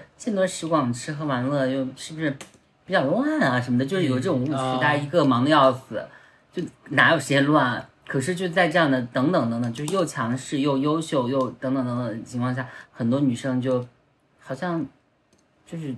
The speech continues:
Speaker 1: 你在每一个栏目或者部门都能看到那种很有见识的，工作很好的
Speaker 2: 但
Speaker 1: 那个
Speaker 2: 单身。
Speaker 1: 单身。然后你看我是八四年，我今年三十八岁，
Speaker 2: 嗯。
Speaker 1: 我同龄人跟我同年进湖南卫视的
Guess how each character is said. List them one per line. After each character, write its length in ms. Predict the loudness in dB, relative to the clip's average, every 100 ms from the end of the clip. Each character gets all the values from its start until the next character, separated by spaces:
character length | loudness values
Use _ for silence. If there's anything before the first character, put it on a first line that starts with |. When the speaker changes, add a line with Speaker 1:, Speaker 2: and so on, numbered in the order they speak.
| -10 -2
Speaker 1:
你 180 | 0
在 140 | 2 2
每 200 | 0 -2
一 100 | -8
个 160 | -4
栏 180 | -2 -2
目 480 | -2 -2 -2 -6 -12 _ _ _ _ -6
或 80 |
者 80 | -4
部 160 | -2 0
门 180 | 0 0
都 120 | -2
能 120 | -2
看 180 | -4 -6
到 60 |
那 60 | -4
种 180 | -6 -8 -14 -20 _
很 120 | -4 -2
有 60 |
见 260 | 0 0 0
识 140 | -4
的， 100 | -6
工 220 | -2 0
作 100 | 0
很 180 | -2 -4
好 200 | -4 -6
的 240 | -6 -8 -10 _ _ _
Speaker 2:
但 200 | 0 2
Speaker 1:
那 80 | 2
个 80 | 2
Speaker 2:
单 100 | 2
身。 240 | -2 -4 -10 -8 0 4
Speaker 1:
单 160 | 4
身。 360 | 2 -2 -2 -4
然 100 | -6
后 300 | -4 -4 -6 -18 _
你 80 | -4
看 160 | -2
我 60 | -2
是 120 | -4
八 160 | -2 -2
四 180 | -4 -10
年， 160 | -8
我 60 | -10
今 180 | -6 -4
年 100 | -2
三 160 | -4
十 40 | -6
八 220 | -6 -8
岁， 160 | -10 -14 -6
Speaker 2:
嗯。 100 | -2
Speaker 1:
我 80 | -2
同 320 | -4 -2 2
龄 140 | 2
人 140 | 2 0
跟 120 | -2
我 40 |
同 220 | -4 -4
年 180 | -2 -2
进 160 | -2 -4
湖 120 | -6
南 120 | -4
卫 80 | -4
视 160 | -6 -6
的 160 | -6